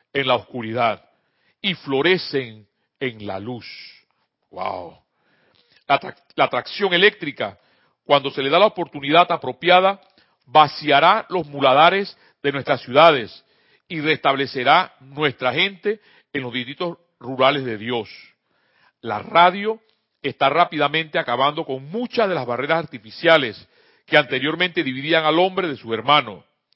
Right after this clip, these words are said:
Dentro de cada nación está destruyendo prejuicios sociales a diestra y siniestra, al promover un estándar correcto de lenguaje a todas las clases, y es notable el cambio que se ha forjado por esto.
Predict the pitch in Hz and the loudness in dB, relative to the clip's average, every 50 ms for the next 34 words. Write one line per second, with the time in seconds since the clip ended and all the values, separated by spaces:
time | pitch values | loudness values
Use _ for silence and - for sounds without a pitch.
0 | _ _ _ _ _ _ _ _ _ _ _ _ _ _ _ 131 131 117 110 123 | _ _ _ _ _ _ _ _ _ _ _ _ _ _ _ -6 -6 -4 -6 -6
1 | 120 117 113 - 147 151 160 151 139 127 - - - 185 190 196 196 214 214 _ | -6 -6 -2 2 2 2 4 2 0 -4 -6 -6 -2 0 0 0 -2 -6 -14 _
2 | _ _ _ _ _ _ - 139 123 - 147 139 156 160 - _ - 135 131 131 | _ _ _ _ _ _ -10 -10 -6 -2 0 0 0 -2 -4 _ -16 -16 -8 -4
3 | 151 170 180 170 185 170 - 135 131 127 - _ - 247 247 220 - 226 196 - | -2 -2 -2 -2 -6 -6 -4 -6 -6 -6 -8 _ -6 -6 -6 -6 -8 -12 -12 -12
4 | 139 120 - - 175 180 175 180 185 190 - - _ _ _ _ _ - 113 110 | -14 -16 -12 -4 0 0 0 0 0 -4 -8 -12 _ _ _ _ _ -6 -6 -4
5 | 117 127 147 170 175 170 _ - 180 180 180 175 - - 135 123 127 139 147 151 | -4 -2 -2 -2 -2 -4 _ -8 -8 -8 -8 -10 -14 -18 -18 -12 -6 -2 -2 -2
6 | 131 - - 104 - - - _ _ _ _ _ _ _ _ _ _ - 127 127 | -2 -2 -8 -14 -16 -16 -20 _ _ _ _ _ _ _ _ _ _ 0 0 0
7 | 123 - - 123 120 117 117 117 143 160 165 170 165 151 135 - - _ - 170 | 0 -4 -10 -12 -10 -8 -2 0 2 2 2 -2 -6 -10 -10 -14 -4 _ 2 2
8 | 175 170 170 170 156 - - 127 117 139 156 151 _ - 151 131 117 113 110 110 | 2 2 -2 -4 -4 -4 -8 -6 -4 -4 -4 -4 _ -8 -6 -6 -6 -8 -10 -12
9 | 113 127 156 170 160 175 202 214 - _ _ _ _ _ _ _ - 123 117 - | -4 2 2 2 2 2 -4 -8 -10 _ _ _ _ _ _ _ -6 -6 -6 -4
10 | _ 185 185 180 175 165 143 - - _ - 185 190 185 - - - 214 - _ | _ -2 0 2 2 0 0 -4 -8 _ 2 2 2 2 0 -6 -12 -12 -14 _
11 | _ _ _ _ _ _ - 123 131 156 175 180 190 180 - - 180 180 180 175 | _ _ _ _ _ _ -10 -4 -2 -2 0 -2 -4 -8 0 4 4 4 4 4
12 | 180 180 156 131 120 _ _ - 185 190 196 196 196 190 202 202 - - 117 - | 0 -4 -6 -8 -10 _ _ -2 0 0 0 0 -4 -10 -16 -14 -14 -14 -6 -4
13 | 147 143 - 170 147 117 117 131 135 143 135 - 110 113 120 120 104 - _ - | -4 -4 -4 -6 -8 -4 -2 0 0 -2 -4 -4 -4 -2 -2 -2 -4 -8 _ -20
14 | 92 87 | -20 -20